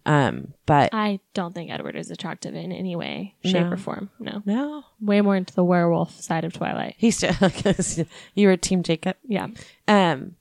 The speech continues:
Speaker 1: but I know, but this, the whole, okay, so werewolves, you don't believe in werewolves either then, I'm assuming.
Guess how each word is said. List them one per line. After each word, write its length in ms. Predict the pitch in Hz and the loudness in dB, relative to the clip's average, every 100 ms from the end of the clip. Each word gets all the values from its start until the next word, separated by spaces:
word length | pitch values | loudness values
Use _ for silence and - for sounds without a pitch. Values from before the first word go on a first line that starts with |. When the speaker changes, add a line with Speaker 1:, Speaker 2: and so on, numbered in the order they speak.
| _ _ - | _ _ 8
Speaker 1:
but 120 | 240 | 8
I 80 | 247 | 10
know, 140 | 262 | 8
but 80 | 233 | 8
this, 220 | 226 - - | 4 2 0
the 140 | 214 202 | 2 2
whole, 280 | 202 196 - | 2 2 2
okay, 140 | 196 | 2
so 160 | - 190 | 4 6
werewolves, 460 | 196 190 156 - | 8 8 6 4
you 40 | 170 | 0
don't 120 | 156 | 2
believe 160 | 165 | 2
in 80 | 151 | 4
werewolves 400 | 160 170 143 - | 2 2 0 0
either 180 | 165 151 | 0 0
then, 180 | 135 120 | -2 -2
I'm 120 | 131 | -4
assuming. 420 | 135 - - 139 | -4 -6 -6 -10